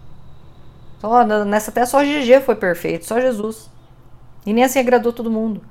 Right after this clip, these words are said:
Então, a crítica, o conselho, não se deixe balizar por eles, não deixe a sua vida travar por eles e nem se feche totalmente.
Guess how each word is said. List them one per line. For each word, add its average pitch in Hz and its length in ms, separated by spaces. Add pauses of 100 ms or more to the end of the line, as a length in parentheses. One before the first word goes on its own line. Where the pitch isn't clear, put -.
(540)
Então, 226 380 (160)
a 180 140
crítica, 226 840
o 160 100
conselho, 196 720 (260)
não 220 100
se 240 160
deixe 262 360
balizar 247 720
por 214 180
eles, 170 260
não 185 140
deixe 196 220
a - 20
sua 202 160
vida 190 220
travar 180 720
por 160 160
eles 180 320 (180)
e 233 80
nem 262 220
se 320 200
feche 240 540
totalmente. - 800